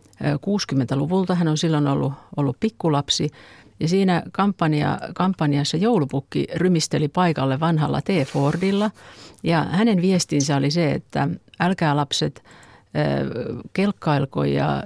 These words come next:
hiihtäkö tiellä, että etsikää turvalliset paikat. Ja tämäkin on viisikymmentä vuotta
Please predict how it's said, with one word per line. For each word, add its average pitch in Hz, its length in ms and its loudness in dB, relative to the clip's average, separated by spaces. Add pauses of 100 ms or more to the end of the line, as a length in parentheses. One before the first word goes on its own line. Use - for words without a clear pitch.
(100)
hiihtäkö 160 420 0 (100)
tiellä, 135 460 0
että - 220 -8
etsikää 151 420 0
turvalliset 143 640 0
paikat. 131 520 -4 (680)
Ja 170 60 -2
tämäkin 190 420 2
on 202 80 0
viisikymmentä 190 560 0
vuotta 185 400 0